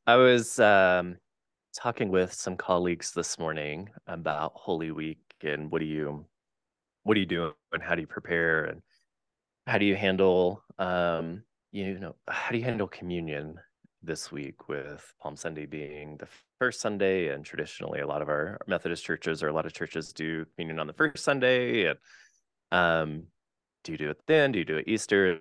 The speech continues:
And so we kinda got to talking about Holy, um, or, um, Holy Week as a,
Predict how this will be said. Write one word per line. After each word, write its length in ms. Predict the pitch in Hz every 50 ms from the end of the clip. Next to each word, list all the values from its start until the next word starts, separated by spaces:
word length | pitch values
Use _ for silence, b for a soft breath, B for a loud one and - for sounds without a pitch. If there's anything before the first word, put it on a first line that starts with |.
| _ _
And 120 | - 87 -
so 120 | - 110
we 100 | 98 104
kinda 240 | - 135 123 117 117
got 140 | 104 104 92
to 100 | - 92
talking 300 | - 98 90 - 98 92
about 300 | 85 82 85 85 - -
Holy, 500 | - 90 82 78 80 80 78 80 - - - -
um, 480 | 87 85 82 80 80 78 80 92 101 - -
or, 180 | - 85 82 80
um, 220 | 80 78 78 82 - _ _ _ _ _ _ _ _ _ _ _ _ _
Holy 260 | - 123 110 107 98
Week 240 | 90 87 87 85 -
as 140 | 82 78 80
a, 200 | 78 78 80